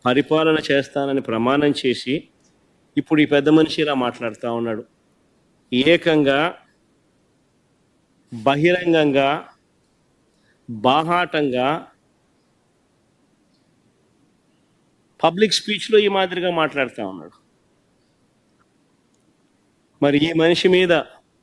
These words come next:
ఈ మనిషి మీద ఎవరైనా జడ్జిలు కానీ, ఆయన మాటలు,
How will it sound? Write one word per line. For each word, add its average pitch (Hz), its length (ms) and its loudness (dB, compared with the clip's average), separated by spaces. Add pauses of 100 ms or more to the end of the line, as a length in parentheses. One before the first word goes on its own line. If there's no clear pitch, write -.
(2250)
ఈ 151 160 2
మనిషి 160 340 4
మీద 170 360 2 (1500)
ఎవరైనా 147 280 4
జడ్జిలు 139 460 0
కానీ, 151 540 0 (180)
ఆయన 135 120 0
మాటలు, 139 500 0